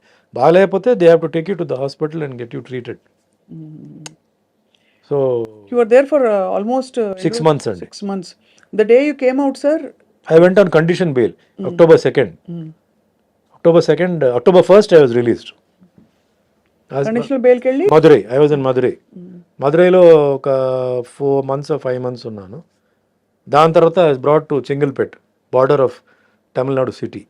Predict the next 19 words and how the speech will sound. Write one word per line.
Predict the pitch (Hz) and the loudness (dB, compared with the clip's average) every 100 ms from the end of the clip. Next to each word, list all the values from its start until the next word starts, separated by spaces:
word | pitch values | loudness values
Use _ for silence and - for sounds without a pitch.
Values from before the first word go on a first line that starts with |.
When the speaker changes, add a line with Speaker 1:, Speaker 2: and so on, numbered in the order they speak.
| _ _ 160 | _ _ -10
Speaker 1:
అక్కడి | 170 196 | -4 -2
నుంచి | 202 202 | 0 -2
షూటింగ్లు | 196 175 175 156 | -2 -2 0 -2
మొదలైంది. | 143 123 110 85 _ _ _ _ _ _ _ 127 | -2 0 -2 -8 _ _ _ _ _ _ _ -2
డైలీ | 143 151 | 0 2
up | 131 143 | 0 -2
and | 139 135 | -4 -4
down | 127 117 | -4 -8
చేయడం, | 123 120 139 | -8 -8 -8
అంటే | 123 120 160 131 | -12 -4 -2 -2
సిటీ | 143 160 170 | -4 -2 2
లోపల | 165 165 | 2 2
ఎంటర్ | 147 147 156 | -2 0 -2
అవ్వకూడదు. | 131 120 135 220 _ _ _ - | -2 -4 -8 -12 _ _ _ -12
So | 143 | 0
బోర్డర్‌లో | 139 165 175 170 | 4 6 6 6
ఏఎం | 156 160 165 | 6 6 4
స్టూడియో | - 151 143 135 123 117 | 0 -4 -2 -2 -4 -6
ఉండేది. | 120 113 98 196 | -8 -8 -8 -14